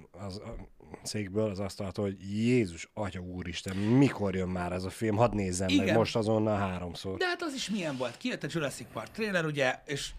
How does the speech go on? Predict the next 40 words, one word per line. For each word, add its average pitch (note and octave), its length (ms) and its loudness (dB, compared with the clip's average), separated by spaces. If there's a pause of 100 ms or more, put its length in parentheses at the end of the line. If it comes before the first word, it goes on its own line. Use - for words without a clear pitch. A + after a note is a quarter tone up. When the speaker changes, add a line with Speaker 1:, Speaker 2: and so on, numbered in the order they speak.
(340)
Speaker 2:
ka-, F3 220 2
ugye C#3 160 2
jött D#3 300 4
a, A2+ 260 -2
a B2 80 -2
szarlavina D3+ 680 0
azonnal, D#3 640 -2 (180)
hogy A#2+ 280 0 (140)
már C3 180 2
megint E3+ 440 -2
ez C3 120 -2
a B2+ 80 0
régi E3 280 0
formátumú, C#3+ 920 0 (240)
ö, A2+ 280 -2 (240)
meg A#2 220 -6
tönkretették D3+ 580 0
a C#3+ 60 0
Jurassic C#3 460 -2
Parkot, B2 540 0
meg A2+ 140 -8
megint D#3 300 2
villantják D3 540 -2
a - 40 -2
régi C#3 220 -2
színészeket, B2+ 500 -4
mint A#2+ 120 -10
az A2+ 100 -6
összes D3 380 0
ilyen C#3 360 0 (300)
re-rootba, D#3 640 4
vagy B2 100 8
Speaker 1:
Igen. B2 140 10
Speaker 2:
hogy B2+ 80 2
hívják D3 300 0
már D#3 140 2
őket, A#2+ 120 6
Speaker 1:
Igen. B2 120 4
Speaker 2:
meg E3+ 100 0
ilyenek. G#3 280 0